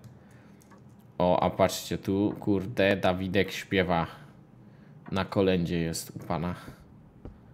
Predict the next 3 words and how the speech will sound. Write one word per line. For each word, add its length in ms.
O, 640
portret 400
dziadka. 600